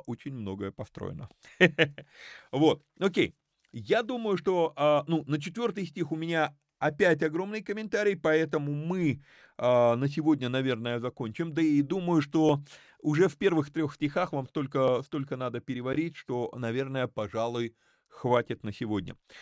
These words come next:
Вот, а, будем прощаться, ну и буквально там через, э, двенадцать минут у меня уже будет другой эфир, поэтому,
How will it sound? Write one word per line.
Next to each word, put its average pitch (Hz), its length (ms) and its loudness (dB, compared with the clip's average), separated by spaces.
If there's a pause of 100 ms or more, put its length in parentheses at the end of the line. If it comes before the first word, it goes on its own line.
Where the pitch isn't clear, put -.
(160)
Вот, 143 360 4
а, 123 300 6
будем 147 260 -2
прощаться, 165 480 0
ну 214 200 -4
и 165 240 -4
буквально 143 480 -2
там 113 180 -6
через, 117 340 -6
э, 107 280 0
двенадцать 135 640 -2
минут 117 300 -10
у 98 40 -8
меня 104 240 -4
уже 101 260 -4
будет 95 340 -8
другой 104 340 -6
эфир, 175 200 -4
поэтому, 110 680 -2